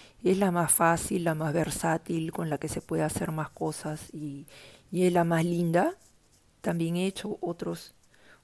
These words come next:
otro, otros tipos de pastillas como este o también como este de acá. Esta manta la hice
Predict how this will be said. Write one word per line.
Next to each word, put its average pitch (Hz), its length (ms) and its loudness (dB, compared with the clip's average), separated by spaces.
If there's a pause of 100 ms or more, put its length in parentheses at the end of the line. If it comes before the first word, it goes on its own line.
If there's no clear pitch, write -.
(100)
otro, 175 420 -4
otros 175 320 -6
tipos - 300 -8
de 190 80 -6
pastillas 165 680 -8
como 160 320 -8
este 165 420 -6 (680)
o 180 280 -4 (680)
también 180 420 -10
como 180 380 -12 (160)
este 196 300 -12
de 190 80 -10
acá. 175 320 -14 (220)
Esta 180 280 -16
manta 180 400 -12
la 170 160 -12
hice 170 480 -12